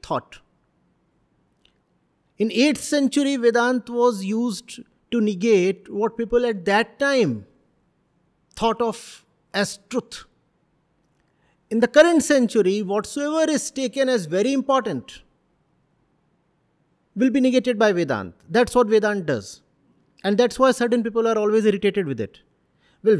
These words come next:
where is the positive message?" they say. There is no positive message because there is no need of any positive message. Vedanta says you do not need any positivity. Reality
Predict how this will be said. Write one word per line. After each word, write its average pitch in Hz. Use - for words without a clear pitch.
where 247
is 180
the 214
positive 233
message?" 254
they 160
say. 120
There 190
is 226
no 226
positive 120
message -
because 190
there 220
is 202
no 247
need 240
of 277
any 269
positive 185
message. 110
Vedanta 220
says 233
you 247
do 233
not 262
need 262
any 254
positivity. 208
Reality 208